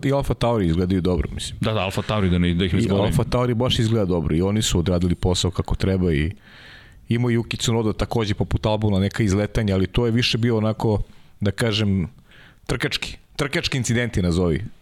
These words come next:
Speaker 1: Želja da što br-, što bolje odrade posao, da, da budu što precizniji i to je, ne treba momcima tu zameriti ništa. Ali sve ostalo je funkcionisalo kako treba i iz perspektive i Williamsa i Alfa Tauri.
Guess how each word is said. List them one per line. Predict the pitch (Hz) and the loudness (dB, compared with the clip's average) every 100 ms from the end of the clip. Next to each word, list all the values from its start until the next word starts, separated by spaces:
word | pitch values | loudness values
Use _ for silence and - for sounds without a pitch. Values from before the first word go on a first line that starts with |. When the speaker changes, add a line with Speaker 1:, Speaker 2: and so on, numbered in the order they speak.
| _ - - - - - - | _ -20 -20 -20 -20 -14 -2
Speaker 1:
Želja | 98 120 127 120 | 0 0 0 0
da | 113 113 113 95 - - 73 139 - - | 2 2 2 0 -8 -14 -6 -6 -6 -8
što | - - 135 | -6 -2 -2
br-, | 113 160 | 0 0
što | - 165 143 | -2 -2 -2
bolje | 117 147 123 | 0 0 2
odrade | 117 120 113 | 0 0 0
posao, | - 127 - 156 127 | 0 0 0 0 2
da, | 104 101 98 - - - - | 2 2 0 -6 -20 -16 -4
da | 117 | 0
budu | 123 131 | 0 0
što | - 139 | 0 -2
precizniji | 131 110 131 113 139 127 123 | -2 0 0 0 0 2 0
i | |
to | 117 120 117 | 0 0 2
je, | 113 104 123 - | 2 0 -2 -6
ne | 123 117 | -2 0
treba | 113 120 107 | 0 0 2
momcima | 110 104 117 104 | 0 0 0 0
tu | 120 | 2
zameriti | 104 104 104 95 101 | 2 2 2 0 2
ništa. | 90 - - - - - | 2 0 -4 -10 -20 -6
Ali | 185 208 | -2 0
sve | 202 165 | 0 0
ostalo | 156 147 170 151 | 0 0 0 -2
je | |
funkcionisalo | 127 135 120 135 135 139 120 | 0 -2 0 -2 0 0 0
kako | 131 120 | -2 -2
treba | 123 120 101 82 | -2 0 0 2
i | 87 82 - - - - | 2 0 -4 -18 -18 -4
iz | 117 - | -2 0
perspektive | 120 - 110 135 131 | -2 0 0 0 0
i | 131 | 0
Williamsa | 139 139 131 127 | 0 0 0 0
i | |
Alfa | 117 117 | 0 0
Tauri. | 113 101 82 | 0 2 2